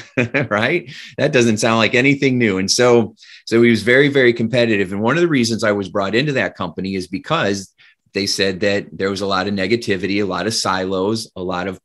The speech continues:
fo-, finger pointing back at different departments. There wasn't a lot of respectful communication. People didn't trust their leaders. And so when I went in there, I could see why.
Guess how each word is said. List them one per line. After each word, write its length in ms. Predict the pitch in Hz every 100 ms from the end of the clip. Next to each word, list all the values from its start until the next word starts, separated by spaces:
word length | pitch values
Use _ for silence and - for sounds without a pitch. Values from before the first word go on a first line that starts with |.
| _
fo-, 280 | - 113 110
finger 340 | 120 117 110
pointing 500 | - 104 101 110 120
back 280 | 101 101 110
at 80 | 101
different 280 | 101 107
departments. 680 | 117 113 98 87 104 123 - _ - -
There 100 | 95
wasn't 320 | 107 110 117
a 40 |
lot 240 | 110 110 110
of 140 | 101
respectful 520 | 104 - 110 110 110
communication. 920 | 110 104 104 98 - 92 - 98 120 - _ -
People 260 | 117 117 104
didn't 280 | 110 110
trust 340 | 110 107 107 -
their 140 | 117
leaders. 560 | 110 90 82 90 - - _ _ -
And 140 | 101 101
so 100 | 113
when 120 | 113
I 60 | 107
went 220 | 110 113
in 140 | 151
there, 160 | 135 101
I 100 | 98
could 160 | 101
see 220 | - 98 98
why. 460 | 120 175 131 -